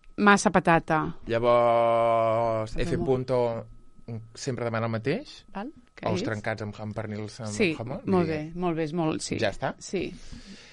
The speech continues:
Speaker 1: És molt típic i molt bé.
Speaker 2: I una altra cosa que vam demanar
Speaker 1: També hi havia la mateixa patata que el pulpo? o
Speaker 2: No,
Speaker 1: la
Speaker 2: era
Speaker 1: trenca-,
Speaker 2: diferent.
Speaker 1: vale.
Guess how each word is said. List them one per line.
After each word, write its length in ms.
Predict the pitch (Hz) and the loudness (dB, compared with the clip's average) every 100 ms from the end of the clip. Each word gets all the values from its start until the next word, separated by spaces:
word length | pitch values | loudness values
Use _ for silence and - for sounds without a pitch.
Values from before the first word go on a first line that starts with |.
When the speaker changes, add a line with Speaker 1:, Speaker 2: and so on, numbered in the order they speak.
| - | -4
Speaker 1:
És 120 | 202 | 0
molt 240 | 220 190 | 2 2
típic 420 | 180 170 185 160 156 | 0 0 0 0 -2
i 40 | |
molt 240 | 160 160 135 | -4 -4 -6
bé. 400 | - - - - | -10 -10 -12 -10
Speaker 2:
I 180 | 135 135 | -4 0
una 140 | 160 190 | 2 2
altra 240 | 196 190 | 2 2
cosa 240 | 185 190 170 | 2 2 2
que 80 | |
vam 180 | 156 165 | 0 0
demanar 440 | 175 170 165 170 175 | -2 -4 -2 2 4
Speaker 1:
També 180 | 220 | 6
hi 80 | 262 | 8
havia 160 | 320 320 | 6 6
la 80 | 254 | 4
mateixa 300 | 214 208 196 | 2 -4 -4
patata 300 | 190 180 180 | -2 -4 -2
que 80 | 165 | -4
el 80 | |
pulpo? 340 | - 208 214 349 | -2 -2 0 4
o 80 | 262 | 8
Speaker 2:
No, 140 | 190 | 10
Speaker 1:
la 60 | 151 | 10
Speaker 2:
era 100 | 160 | 6
Speaker 1:
trenca-, 140 | 147 | 4
Speaker 2:
diferent. 200 | 139 120 | 4 6
Speaker 1:
vale. 200 | 185 151 | 6 4